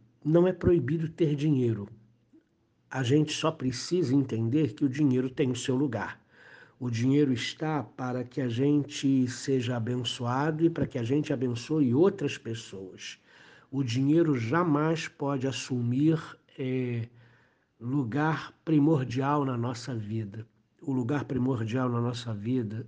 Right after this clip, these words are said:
é sempre de Deus e com isso não se abre mão.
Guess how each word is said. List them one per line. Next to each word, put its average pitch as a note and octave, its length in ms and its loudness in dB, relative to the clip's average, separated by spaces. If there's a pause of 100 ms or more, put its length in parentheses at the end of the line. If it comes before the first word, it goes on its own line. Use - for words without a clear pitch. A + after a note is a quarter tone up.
é B2+ 80 -8
sempre D3+ 600 -4
de B2 180 0
Deus A#2+ 720 -2 (600)
e B2+ 240 0 (160)
com E3 260 4
isso D#3+ 360 0
não C3+ 320 2
se E3 220 -4
abre C3+ 300 0
mão. G#2 320 -2